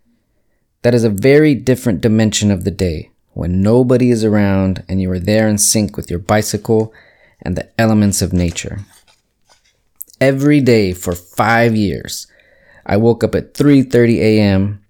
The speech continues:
I'd roll out of my bed directly into the push-up position, do fifty push-ups, and then I'd be awake. My father would serve me and my brothers each a big cup of coffee,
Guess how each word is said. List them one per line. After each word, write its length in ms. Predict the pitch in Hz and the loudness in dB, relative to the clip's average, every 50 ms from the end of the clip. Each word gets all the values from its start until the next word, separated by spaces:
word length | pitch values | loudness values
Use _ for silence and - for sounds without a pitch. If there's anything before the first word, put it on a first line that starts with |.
| _ _ _ _ _ _ - - | _ _ _ _ _ _ -10 -6
I'd 100 | 92 90 | -6 -4
roll 300 | 85 90 104 113 120 123 | -2 0 2 4 4 4
out 100 | 123 123 | 4 4
of 60 | 127 | 2
my 160 | 127 127 127 120 | 2 2 0 0
bed 380 | 104 107 101 98 95 92 - | 2 2 2 0 0 -4 -6
directly 600 | - 76 82 87 92 117 131 131 - - 127 123 | -10 -10 -6 -2 0 0 0 -2 -2 -4 -2 0
into 240 | 120 117 113 - 120 | 0 -2 -2 -2 -2
the 80 | 110 110 | -4 -4
push-up 480 | - - - 95 - - 90 - - | -4 -2 -4 -4 -4 -4 -8 -8 -6
position, 560 | - 92 87 90 87 - - - 87 92 95 - _ _ _ _ _ _ _ _ _ _ _ - | -8 -8 -6 -6 -8 -8 -6 -6 -6 -6 -6 -10 _ _ _ _ _ _ _ _ _ _ _ -6
do 120 | - 95 87 | -6 -6 -6
fifty 380 | - - 139 143 143 - 139 | -2 -2 -2 -2 0 -2 -6
push-ups, 720 | 131 - - 107 95 - 104 95 92 92 - - - - - _ _ _ _ _ _ _ - - | -4 -2 -4 -4 -2 -2 -2 -2 -2 -4 -8 -12 -14 -14 -16 _ _ _ _ _ _ _ -18 -8
and 160 | - - 110 | -2 0 0
then 120 | 117 117 117 | 2 2 2
I'd 140 | 113 107 95 | 2 2 2
be 100 | 107 104 | 2 2
awake. 460 | 98 92 92 85 - - - - _ _ _ _ _ _ _ _ _ _ _ _ _ _ _ _ _ - | 2 0 -2 -4 -4 -10 -18 -20 _ _ _ _ _ _ _ _ _ _ _ _ _ _ _ _ _ -6
My 140 | - 95 | -4 -4
father 420 | 98 - - 117 120 123 123 127 120 | -4 -2 0 2 2 4 4 4 2
would 140 | 113 107 - | 2 0 -2
serve 340 | - - 120 113 104 95 | 0 0 2 2 2 2
me 240 | 104 113 123 123 - - | 2 2 2 2 2 0
and 200 | - 120 127 131 | 0 0 2 2
my 120 | 135 127 123 | 2 2 2
brothers 480 | 113 104 113 107 101 104 101 95 - - _ | 2 2 2 2 2 0 0 -2 -4 -8 _
each 300 | - 113 107 - - - | -4 -4 -4 -4 -6 -8
a 80 | - 80 | -12 -10
big 400 | - 87 101 - 123 127 127 123 | -12 -8 -2 0 2 2 2 0
cup 200 | - 139 123 127 | -2 -4 -2 -2
of 140 | 123 113 - | -4 -6 -4
coffee, 540 | - 101 90 87 90 92 92 92 95 95 | -2 -2 -2 -2 -4 -6 -8 -8 -8 -12